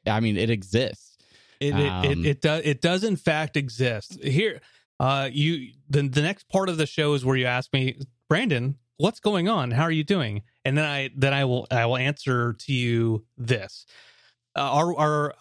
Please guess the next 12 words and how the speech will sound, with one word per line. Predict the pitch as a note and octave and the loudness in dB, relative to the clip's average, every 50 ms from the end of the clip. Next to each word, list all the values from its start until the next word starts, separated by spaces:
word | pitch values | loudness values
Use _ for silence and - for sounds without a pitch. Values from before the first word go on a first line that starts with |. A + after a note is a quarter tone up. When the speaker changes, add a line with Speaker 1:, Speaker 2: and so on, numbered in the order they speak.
| _ _ _ | _ _ _
Speaker 2:
I | - C#3+ D#3 F#3 G#3+ A3 | -2 0 2 2 2 0
went | G#3 G3 G#3 G3 F3+ - | 2 0 0 0 -2 -4
to | - C#3+ | -8 -4
do | C3+ D#3 D#3 | -2 -2 -2
some, | D3+ - - C#3+ B2+ B2 B2 A2+ B2+ | -2 -2 -2 -2 0 -2 -2 -4 -6
some | C3+ - - A#2+ A2+ G#2+ G2+ - | -10 -8 -6 -4 -4 -4 -6 -8
standard | - - - F#3 G3 G3+ F#3+ G3 E3 | -10 -8 -4 -2 0 0 0 0 2
maintenance | D#3+ D3+ C#3+ C3 A#2 C3 C3 - | 0 0 0 0 -2 -4 -2 0
on | C#3 B2+ B2 | 0 0 0
the | B2 | 0
website | A#2 B2+ B2+ B2+ A#2+ - - B2 A2 A2 A2+ | 0 0 -2 -2 -6 -6 -4 -4 -4 -4 -4
yesterday. | A#2 B2 A#2+ B2 B2+ - - - A#2 A2 G2+ G#2 F#2+ - G#2 A2 - | -2 0 0 0 0 -2 -4 -4 -2 -2 0 -2 -4 -4 -8 -12 -14